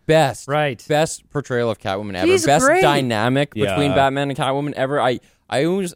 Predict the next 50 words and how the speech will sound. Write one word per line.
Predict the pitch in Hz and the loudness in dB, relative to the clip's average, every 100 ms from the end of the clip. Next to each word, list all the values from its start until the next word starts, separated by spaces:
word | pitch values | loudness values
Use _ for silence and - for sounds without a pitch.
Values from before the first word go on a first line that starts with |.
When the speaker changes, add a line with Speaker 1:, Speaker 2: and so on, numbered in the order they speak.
| - | -4
Speaker 1:
always | 135 175 | -2 -2
kinda | - 160 | -2 -8
cringed, | - 117 123 131 | -4 -4 -4 -6
like, | 113 | -8
when | 104 | -8
I | |
found | 98 117 113 | -6 -4 -4
out | 101 | -4
Catwoman | 107 104 110 104 | -6 -6 -6 -8
was | 92 | -8
in | 101 98 92 | -8 -8 -10
Rises. | 101 90 95 101 113 | -4 -2 0 -2 -4
I | 104 | -4
was | |
like, | 98 - 101 | -6 -10 -16
"Oh | 104 101 | -12 -12
no, | 87 76 76 76 | -12 -12 -12 -10
here | 87 | -8
we | 92 127 | -6 -6
go." | 131 | -4
Speaker 2:
Yeah. | 135 139 135 131 131 131 104 | -2 -2 -2 -2 -4 -6 -6
Speaker 1:
And | 104 104 - _ | -6 -6 -8 _
Hathaway | - 101 98 87 | -8 -6 -4 -8
was, | 80 78 _ - | -8 -18 _ -16
I | 78 | -12
don't | 78 | -14
think, | - 78 | -16 -18
a | 76 | -14
really | 78 76 | -12 -12
great | 76 78 | -12 -16
cast | _ 78 73 - | _ -12 -12 -14
for | 82 | -12
that. | 80 80 | -8 -6
And | 87 | -6
then | 98 101 _ _ _ - | -10 -14 _ _ _ -6
Speaker 2:
I | 359 | -2
thought | 453 440 | 0 0
that, | 403 320 | 0 -2
I | 254 339 | 0 0
thought | 359 370 | 2 0
that | 294 277 | 2 0
Anne | 233 220 | 2 2
Hathaway | 202 202 202 185 | 0 0 0 0
was, | 170 156 | 0 -2
uh, | 160 | -2
was | 160 156 | 0 2
okay. | 160 160 160 147 127 151 185 | 2 2 2 2 2 0 -2
Like, | 160 160 | 0 0
for | - 185 | 0 0
that, | 180 175 | 4 2